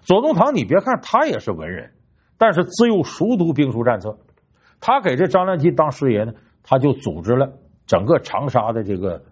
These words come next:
攻防这些事儿。哎，比方说怎么挖沟啊，呃，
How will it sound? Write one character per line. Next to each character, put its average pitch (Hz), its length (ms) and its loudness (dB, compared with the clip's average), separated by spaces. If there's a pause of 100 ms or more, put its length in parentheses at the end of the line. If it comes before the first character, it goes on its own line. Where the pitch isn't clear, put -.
攻 127 160 0
防 87 220 -2
这 113 100 2
些 101 120 0
事 135 100 -2
儿。 - 100 -2 (760)
哎， 87 240 2
比 82 120 0
方 95 180 2
说 101 120 0
怎 69 160 -4
么 95 120 -2
挖 107 180 2
沟 110 120 0 (140)
啊， 113 140 0 (400)
呃， 87 360 0